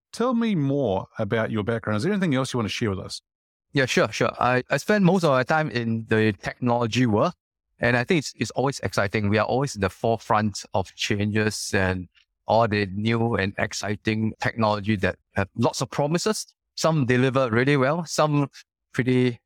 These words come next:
Speaker 2: far stretch. But I must say that I really enjoy riding ahead of the curve, right? And, and hence, that's why after thirty years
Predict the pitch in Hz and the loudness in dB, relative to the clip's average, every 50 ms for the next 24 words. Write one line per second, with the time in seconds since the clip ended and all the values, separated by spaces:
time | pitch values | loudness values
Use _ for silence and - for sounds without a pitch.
0 | _ - - 120 127 123 - - - 147 - - - - - - _ _ _ _ | _ -4 -4 -2 -2 -4 -6 -2 -2 -2 -2 0 -4 -6 -6 -8 _ _ _ _
1 | _ _ _ _ - 113 120 123 - - _ _ _ _ _ 120 113 120 143 143 | _ _ _ _ -2 0 0 0 0 -4 _ _ _ _ _ -2 -2 0 0 0
2 | 143 139 - - 175 170 139 123 - - _ _ _ _ - 117 117 120 139 160 | -2 -2 0 0 2 2 2 2 0 -2 _ _ _ _ 0 2 4 4 4 4
3 | 196 165 - 107 110 107 101 117 123 131 139 143 135 - 101 107 107 107 110 107 | 4 2 2 0 -2 0 2 2 2 2 0 0 -2 -2 0 2 2 2 2 0
4 | 120 120 117 117 117 - _ _ - 101 98 131 120 98 90 87 92 90 - - | -2 -4 -4 -8 -12 -14 _ _ -4 0 0 0 0 0 -2 -2 -4 -6 -4 -2
5 | 113 95 87 - _ _ _ _ _ _ - 104 98 98 - _ - 110 107 110 | -2 -2 -4 -6 _ _ _ _ _ _ 0 0 0 0 -4 _ -6 -4 -4 -2
6 | - 110 110 107 - 156 180 170 143 127 - - - 160 160 - - 151 143 143 | -2 -2 -2 0 0 0 0 2 0 -2 -4 -2 -2 -4 -2 0 2 2 2 2
7 | 143 147 - _ _ _ _ - - 135 143 - - 160 151 - - 143 135 - | 0 -2 -4 _ _ _ _ -2 -2 -2 0 0 -2 -2 -2 -2 -2 -2 -2 -2
8 | - 143 139 139 139 139 - - - - | -4 -2 0 2 2 0 -2 -6 -12 -18